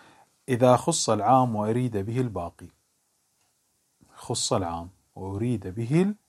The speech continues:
الباقي. هذا إرادة الباقي،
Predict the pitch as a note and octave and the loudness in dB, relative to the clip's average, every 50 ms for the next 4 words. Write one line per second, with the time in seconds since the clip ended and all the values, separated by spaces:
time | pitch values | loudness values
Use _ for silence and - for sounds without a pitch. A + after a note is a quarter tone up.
0 | _ _ _ - A#2+ D3 C#3 A2+ - - G2+ G2 _ _ _ _ _ _ _ _ | _ _ _ 2 6 6 6 6 4 0 -8 -20 _ _ _ _ _ _ _ _
1 | _ _ _ _ _ _ _ _ _ _ _ - A#2 B2 B2 A#2 G#2+ A2+ A2 G#2+ | _ _ _ _ _ _ _ _ _ _ _ 2 2 2 4 2 0 0 0 2
2 | G#2 G2 G#2 G2 - G#2 G2 F2+ F#2 G2 F#2+ F#2+ - - C3 B2+ G#2 F#2+ | 2 0 0 -4 -4 -6 -6 -2 0 0 0 0 0 0 0 0 0 -2